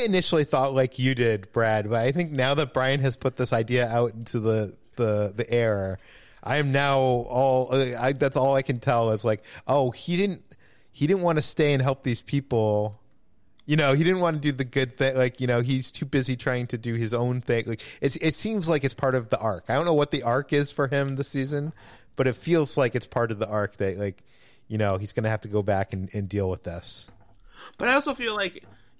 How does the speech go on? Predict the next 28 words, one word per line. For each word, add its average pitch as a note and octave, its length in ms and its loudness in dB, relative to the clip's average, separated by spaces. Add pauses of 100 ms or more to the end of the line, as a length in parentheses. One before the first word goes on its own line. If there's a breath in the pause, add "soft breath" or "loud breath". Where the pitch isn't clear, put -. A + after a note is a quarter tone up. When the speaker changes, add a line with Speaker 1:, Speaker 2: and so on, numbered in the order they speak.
(100)
Speaker 2:
if F#3+ 140 0
he A3 100 -8
did B3 160 -4
stay F#3+ 400 -4
on D3+ 160 -4
Navarro, C#3+ 380 -2
it's C#3 180 -8
not F3+ 140 -4
a G3 40 -4
matter D#3+ 280 -2
of C#3 80 -8
him C#3 480 -8
staying C#3+ 340 -6
behind C3 240 -8
and A#2 100 -10
helping D3+ 280 -10
Speaker 1:
Yeah. F#2+ 80 -10
Speaker 2:
people, A#2 160 -12
'cause B2+ 360 -12
it's, C#3 160 -16 (120)
it's D#3 100 -16
not G#3+ 140 -4
really, E3+ 200 -2
like, C#3+ 140 -4
a C3+ 60 -8
place D3 280 -10
where, C3+ 120 -10
like, B2 180 -10